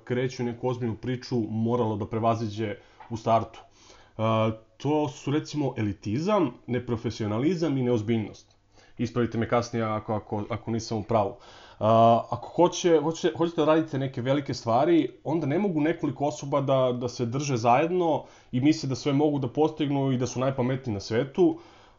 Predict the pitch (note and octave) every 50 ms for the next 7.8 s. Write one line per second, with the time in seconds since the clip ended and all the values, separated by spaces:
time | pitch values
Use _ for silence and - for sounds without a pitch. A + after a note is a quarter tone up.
0 | _ - C3 D#3+ F3 E3 E3 - - C3+ - - D#3+ D#3+ D#3 D#3+ D#3+ F3 D#3+ C#3
1 | C3+ A#2+ A2 - - - - - B2+ A#2+ C3 B2+ - C3 B2+ C#3+ D#3 D#3 B2+ B2+
2 | D3 D#3 F3 E3 E3 D#3 D3 C#3 C3+ C3+ C3 C3 C3+ C#3 D3 D3+ C#3+ C3+ - C#3
3 | C#3 D3+ D#3 D3+ D3 D3 D3 C#3 C3+ C#3 - - C#3 C#3 C3+ B2+ C3 - C3+ C3
4 | B2+ B2 C3 B2+ C3 - B2+ C#3 C#3 C#3 C3+ B2 - B2+ B2 B2+ B2 B2 A2 B2
5 | C3 C#3+ C#3 C#3 C3+ B2 A#2 B2+ B2+ C3 C#3+ C#3+ C#3+ C#3 C3 - C3 B2 A#2+ C3
6 | B2+ B2+ B2+ B2 B2 B2 A#2 A2+ - - - A#2+ A2+ B2 A#2 A2 B2+ A#2+ A2 B2
7 | A#2 A2+ - - C3+ C3 C3 C3+ C3 - B2+ A#2+ A2 G2+ F#2